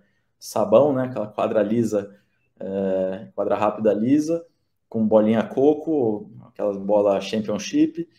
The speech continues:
Ou seja, as condições são muito rápidas do jogo. Então, se eu ficar só colocando a bola na quadra, eu não, também, mesmo o adversário errando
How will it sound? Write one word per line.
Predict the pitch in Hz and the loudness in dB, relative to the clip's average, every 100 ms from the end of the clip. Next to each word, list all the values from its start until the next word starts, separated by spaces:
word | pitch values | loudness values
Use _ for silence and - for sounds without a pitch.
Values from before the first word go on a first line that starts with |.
| _ _ _ _ _ | _ _ _ _ _
Ou | - | -12
seja, | - 107 101 | -4 -2 -2
as | |
condições | - 120 120 127 143 143 | -2 -4 -2 0 -2 -2
são | 151 135 | -4 -2
muito | 127 165 170 123 | -2 -4 -4 -2
rápidas | 117 117 107 104 | -2 -2 -4 -6
do | 104 | -4
jogo. | 101 98 95 | -4 -4 -4
Então, | 95 120 | -4 -4
se | 139 | -4
eu | |
ficar | - 135 - 147 | -6 -10 -2 -2
só | 151 - 143 | -2 -2 -4
colocando | - 113 110 113 107 | -4 -6 -4 -2 0
a | |
bola | 104 107 101 | 2 0 -2
na | |
quadra, | - 147 156 113 | -2 0 0 0
eu | |
não, | 113 127 123 | 0 0 -4
também, | 123 113 110 113 131 135 | -4 -2 0 0 -2 -2
mesmo | 117 127 139 | -2 0 -2
o | |
adversário | 120 123 113 117 107 | 2 0 2 0 2
errando | 113 117 | 0 -2